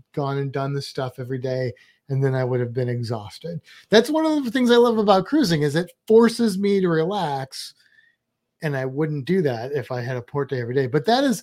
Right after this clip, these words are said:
but that is awesome because you got to go to so many cool islands. And that's one of the advantages about sailing out of Puerto Rico is that you're already in that Southern Caribbean area. Like, if you sail out of Florida, you've gotta usually go on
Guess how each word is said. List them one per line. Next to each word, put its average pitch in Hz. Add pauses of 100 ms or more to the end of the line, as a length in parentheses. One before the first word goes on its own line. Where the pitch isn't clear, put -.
(260)
but 170
that 247
is 202
awesome 196
because 170
you 196
got 226
to 226
go 220
to 202
so 208
many 214
cool 196
islands. 180
And 180
that's 233
one 440
of 381
the 277
advantages 196
about 160
sailing 170
out 165
of 147
Puerto 147
Rico 180 (380)
is 151
that 156
you're 160
already 254
in 233
that 190
Southern 190
Caribbean 180
area. 190 (340)
Like, 180
if 185
you 220
sail 208
out 208
of 190
Florida, 156 (500)
you've 208
gotta 247
usually 214
go 208
on 185